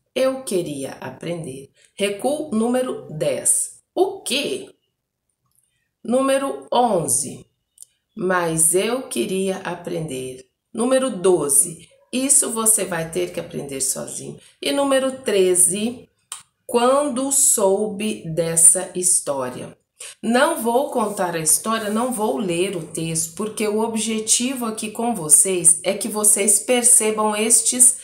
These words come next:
recuos. Então, nós colocamos aqui os números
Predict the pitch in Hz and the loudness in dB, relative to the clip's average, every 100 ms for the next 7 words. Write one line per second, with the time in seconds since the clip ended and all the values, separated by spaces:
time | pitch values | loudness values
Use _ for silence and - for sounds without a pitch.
0 | - _ 165 202 202 180 165 127 127 - | -18 _ -4 -2 -2 0 0 -2 -4 -4
1 | - - - 190 190 185 165 160 - 175 | -6 -16 -6 -4 2 2 2 -4 -8 0
2 | 185 190 226 - - 220 196 202 175 170 | 4 4 6 4 2 -2 0 0 0 0
3 | 151 147 - 196 202 180 156 143 139 165 | -4 -6 -6 -4 -2 -2 -4 -4 -2 -2
4 | 208 240 285 349 - | 0 -2 -2 -2 -4